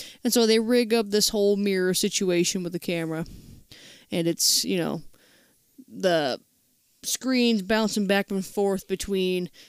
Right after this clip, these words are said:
them getting the camera set up and the parents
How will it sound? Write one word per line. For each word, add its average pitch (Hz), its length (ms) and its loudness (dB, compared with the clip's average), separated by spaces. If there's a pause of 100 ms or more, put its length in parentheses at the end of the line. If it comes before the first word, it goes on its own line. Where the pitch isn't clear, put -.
them 208 360 2
getting 196 260 2
the 190 40 -2
camera 202 380 0
set 196 280 2
up 180 220 2 (140)
and 180 320 0
the 175 60 -2
parents 180 840 0